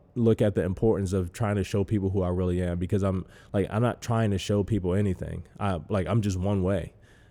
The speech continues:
What you see is what you get. I don't know how to be a certain way. I don't know how to put on a facade for people. And I,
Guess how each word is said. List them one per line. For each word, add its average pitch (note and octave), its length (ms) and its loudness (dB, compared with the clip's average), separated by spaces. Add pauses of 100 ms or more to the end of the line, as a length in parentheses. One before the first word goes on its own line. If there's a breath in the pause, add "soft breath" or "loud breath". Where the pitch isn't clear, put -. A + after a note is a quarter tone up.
What G2+ 180 0
you G#2+ 60 0
see A2+ 180 2
is G#2 120 4
what G2+ 180 0
you G2 60 0
get. G#2 200 2
I G2+ 120 0
don't G2 120 0
know G2+ 120 -2
how G#2 260 0
to G2+ 80 4
be G#2 440 0 (180)
a G#2 100 -2
certain G#2 300 0
way. G2+ 100 2
I G2 100 0
don't G2+ 120 0
know G2 100 0
how G2+ 320 0
to G#2 220 -2
put G#2+ 160 -2
on G2+ 100 0
a G2 80 -2
facade G2 360 -2
for G2 60 -2
people. F#2+ 320 0
And F#2 80 0
I, F#2 140 -2